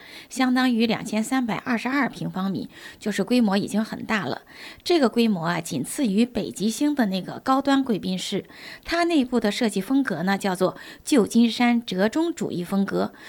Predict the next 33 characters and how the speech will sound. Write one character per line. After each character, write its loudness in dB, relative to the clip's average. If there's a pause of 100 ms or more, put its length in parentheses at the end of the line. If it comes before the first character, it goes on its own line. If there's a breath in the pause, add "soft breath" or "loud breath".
(120)
就 0
是 4
用 6
艺 0
术 -2
装 -2
饰 -4
来 -2
表 -4
达 -6
这 -4
个 0
城 -6
市 -4
文 -6
化。 -4 (440 loud breath)
也 4
就 2
是 0
说 0
呢， 2 (180 loud breath)
它 -2
不 2
只 0
是 0
休 -2
息 -6
室， -2 (240 loud breath)
更 8
像 6
是 4
一 2
个 6